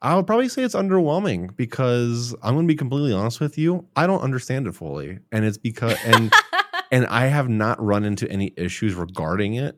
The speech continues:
Speaker 1: because
Speaker 2: Mm-hmm.
Speaker 1: my characters are very well built. I also am a whale in the game, but, you know,
Speaker 2: <laughs>
Speaker 1: I'm able to just kind of oonga boonga through everything. And
Speaker 2: Mm-hmm.
Speaker 1: so, like, I really don't even understand. Like, I've, I've run into it for some puzzles,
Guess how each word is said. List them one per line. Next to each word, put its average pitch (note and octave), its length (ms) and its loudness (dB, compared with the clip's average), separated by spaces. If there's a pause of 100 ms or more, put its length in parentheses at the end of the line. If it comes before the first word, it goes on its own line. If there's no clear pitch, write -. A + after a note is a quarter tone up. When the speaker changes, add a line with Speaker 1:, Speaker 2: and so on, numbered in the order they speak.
Speaker 1:
because F#2 800 -2
Speaker 2:
Mm-hmm. G2+ 60 -8
Speaker 1:
my F#2+ 260 -2
characters F#2 560 -2
are F2+ 80 -2
very F2+ 240 -2
well E2+ 220 -4
built. F2 520 -6
I F#2+ 100 0
also G#2+ 440 -2 (120)
am F2+ 120 -4
a E2+ 80 -2
whale D#2+ 360 -4
in D2+ 100 -10
the D#2 80 -12
game, C3+ 400 -12 (420)
but, F2 520 0 (220)
you A2 180 0
know, F#2+ 300 0
Speaker 2:
<laughs> - 20 -2
Speaker 1:
I'm G#2 140 0
able A#2 180 2
to G#2 80 0
just G2 220 -4
kind G2 200 -2
of - 60 -10 (200)
oonga F#2 280 0
boonga F2+ 400 -4
through B2+ 200 -2
everything. C3+ 580 -4 (540)
And G2 260 0
Speaker 2:
Mm-hmm. G2 300 2
Speaker 1:
so, F#2 360 0 (160)
like, F2+ 320 0
I F2 140 0
really D3+ 260 2
don't G#2 140 2
even F#2 220 -2
understand. F2+ 420 -4
Like, A2 100 4
I've, G#2 240 2
I've G#2 160 0
run B2 180 2
into A2 380 0
it - 160 -2
for F#2 100 -6
some F2 240 -4
puzzles, B2+ 800 -4